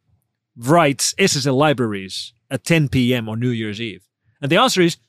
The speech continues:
these guys. Like, that's, that's the kind of people who write the infrastructure that runs the societies around us. And we rely on them wholeheartedly.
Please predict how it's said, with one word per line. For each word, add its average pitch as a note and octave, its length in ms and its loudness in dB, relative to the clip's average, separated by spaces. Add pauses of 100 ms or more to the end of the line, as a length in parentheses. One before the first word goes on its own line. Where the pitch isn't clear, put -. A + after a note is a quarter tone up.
(100)
these F#3+ 300 4
guys. G2 220 -8
Like, C3+ 140 -10
that's, - 380 0
that's G#3 200 -2
the A3+ 80 -4
kind G3 180 0
of - 100 -6
people F3 260 0
who C3 180 0
write G#3+ 400 0 (260)
the E3 140 -4
infrastructure D3+ 680 -4
that C#3 180 -2
runs F3 300 2
the C3+ 80 -6
societies B2+ 640 -2
around C#3+ 380 0
us. G#2 80 -10
And B2+ 120 -10
we C#3+ 120 -4
rely F3+ 560 0
on D3+ 140 0
them C3+ 120 0
wholeheartedly. A#2+ 800 -2